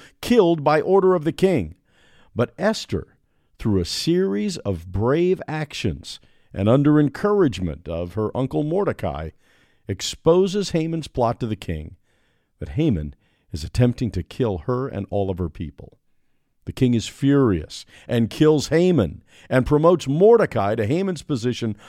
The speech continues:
thus saving the Jews from destruction. Now, truly, this is an odd and difficult account of human history, but notice how God's hand can work even in the worst of situations. As Mordecai noted to Esther,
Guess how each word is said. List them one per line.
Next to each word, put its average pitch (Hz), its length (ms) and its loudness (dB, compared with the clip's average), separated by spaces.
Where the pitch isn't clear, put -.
thus 147 300 2
saving 92 580 0
the 87 100 -6
Jews 85 460 -4
from 85 220 -6
destruction. - 720 -12
Now, 143 160 -2
truly, 151 380 2
this 208 180 0
is 127 140 2
an 110 100 0
odd 107 420 2
and 107 340 -4
difficult 123 520 -2
account 101 440 -4
of 82 80 -6
human 117 280 -2
history, 104 460 -4
but 185 120 2
notice 285 360 0
how 165 180 2
God's 135 500 0
hand 101 500 0
can 113 240 0
work 117 320 -2
even 113 380 -2
in 104 140 -4
the 104 60 0
worst 101 320 -2
of 92 120 -6
situations. 87 840 -6
As 90 80 -4
Mordecai 110 480 2
noted 98 380 -2
to - 120 -10
Esther, 92 400 -4